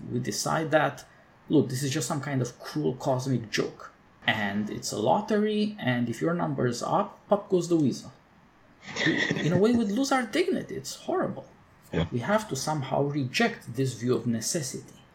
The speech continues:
Speaker 1: We can't simply let it go as the Doctor does, in a kind of Hobbesian attitude, you would say, in political theory.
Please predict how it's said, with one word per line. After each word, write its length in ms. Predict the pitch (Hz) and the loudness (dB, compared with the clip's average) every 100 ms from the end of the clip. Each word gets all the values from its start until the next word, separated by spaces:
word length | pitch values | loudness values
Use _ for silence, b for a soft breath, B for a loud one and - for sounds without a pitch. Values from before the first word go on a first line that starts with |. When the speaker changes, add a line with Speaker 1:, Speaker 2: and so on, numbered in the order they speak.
| - - | -16 -8
Speaker 1:
We 80 | 120 | -8
can't 260 | - 165 | -4 -4
simply 380 | 139 151 131 127 | -2 -4 -4 -4
let 220 | 107 123 | 0 0
it 160 | 127 - | 0 -2
go 220 | 113 120 | 0 2
as 280 | 117 117 117 | 0 -2 -4
the 80 | 117 | 0
Doctor 380 | 151 208 - - | 0 0 -4 -6
does, 340 | - - - | -4 -6 -4
in 120 | 113 | -4
a 40 | 117 | -4
kind 160 | 156 | -4
of 80 | 131 | -6
Hobbesian 600 | - - 160 143 143 147 | -6 2 2 2 -2 0
attitude, 420 | 131 131 - - | 2 0 -2 -8
you 60 | - | -8
would 120 | - | -6
say, 120 | - | -6
in 60 | - | -6
political 380 | - - - - | -6 -8 -6 -8
theory. 280 | - - | -8 -10